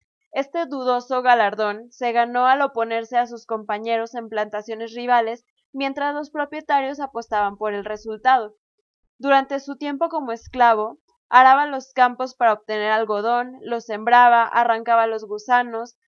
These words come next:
cavaba alrededor y recababa sus esponjosas fibras.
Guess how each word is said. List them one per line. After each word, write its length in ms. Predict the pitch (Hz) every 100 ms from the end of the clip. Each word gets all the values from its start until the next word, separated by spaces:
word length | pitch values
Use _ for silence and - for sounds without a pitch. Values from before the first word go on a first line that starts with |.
| _
cavaba 320 | - 247 254 269
alrededor 680 | 277 262 233 220 233 262 269
y 120 | 254
recababa 460 | 233 226 233 226 254
sus 220 | 254 240
esponjosas 840 | 220 - 196 208 220 214 214 208
fibras. 480 | 220 202 180 196 -